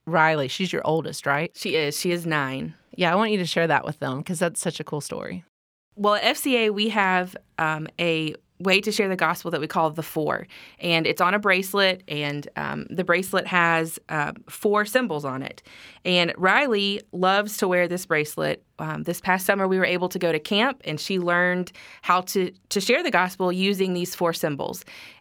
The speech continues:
Speaker 2: And about three weeks ago, I took her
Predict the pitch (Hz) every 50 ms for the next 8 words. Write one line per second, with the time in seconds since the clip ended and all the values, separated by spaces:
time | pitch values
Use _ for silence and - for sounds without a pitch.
0 | _ - 170 160 156 156 151 151 151 - - _ _ _ _ _ _ _ _ _
1 | - - 185 196 285 339 339 - - _ _ _ _ _ _ 262 277 277 247 233
2 | 214 - - 202 185 175 170 165 160 170 170 - - 202 - - - 196 190 185
3 | 185 180 180 196 190